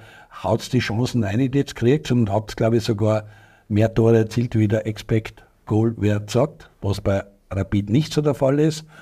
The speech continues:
Ihr habt auch richtig gute Gegner. Es stimmt einfach momentan. Und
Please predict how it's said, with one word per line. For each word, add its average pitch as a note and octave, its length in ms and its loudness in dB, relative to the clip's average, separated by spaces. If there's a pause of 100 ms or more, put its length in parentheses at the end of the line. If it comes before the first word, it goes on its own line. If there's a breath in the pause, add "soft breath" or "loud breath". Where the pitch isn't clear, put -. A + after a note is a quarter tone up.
(160 loud breath)
Ihr G2+ 100 2
habt G#2+ 220 2
auch A2+ 220 4
richtig A#2 420 -2
gute A2+ 340 0
Gegner. C3 400 2
Es - 180 -4
stimmt F3 360 2
einfach F#2+ 240 0
momentan. G2 560 0
Und B2 220 0